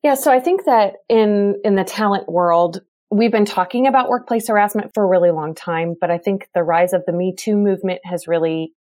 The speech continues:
put a brighter light on workplace harassment,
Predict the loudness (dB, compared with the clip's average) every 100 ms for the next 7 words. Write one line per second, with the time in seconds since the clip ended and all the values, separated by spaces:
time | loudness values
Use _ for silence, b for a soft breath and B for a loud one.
0 | _ -2 -2 -4 -4 -2 -4 -4 -6 -4
1 | -4 -2 -4 -6 -8 -4 -4 -4 -4 -4
2 | -2 -2 -2 -2 -6 -8 -10